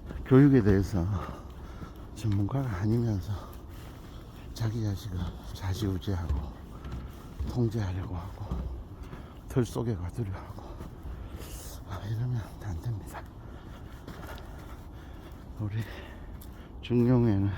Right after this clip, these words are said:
아, 수도지 위 교라 이럽니다. 아, 도를 지키려고 하면, 그러니까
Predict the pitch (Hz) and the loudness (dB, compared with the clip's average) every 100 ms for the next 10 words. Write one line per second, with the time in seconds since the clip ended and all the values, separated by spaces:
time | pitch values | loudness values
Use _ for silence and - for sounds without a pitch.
0 | - - - - - - - - - - | -4 -10 -10 -12 -14 -12 -12 -12 -12 -6
1 | 117 101 92 90 - - - - 170 151 | -4 -2 -2 -2 -6 -8 -10 -4 0 2
2 | 123 98 - 90 87 98 95 - - 110 | 2 2 4 4 6 4 4 2 8 8
3 | 98 82 78 73 82 82 98 78 - - | 8 4 -2 -2 0 4 4 2 -4 -10
4 | - - - - - - - - - - | -8 -8 -8 -12 -10 -10 -8 -8 -8 -10
5 | - 98 - 123 143 180 151 - - 104 | -8 -6 0 4 6 4 2 -4 0 2
6 | 90 92 104 90 78 71 - - 110 98 | 2 2 2 2 0 -2 -6 2 2 4
7 | 87 | 0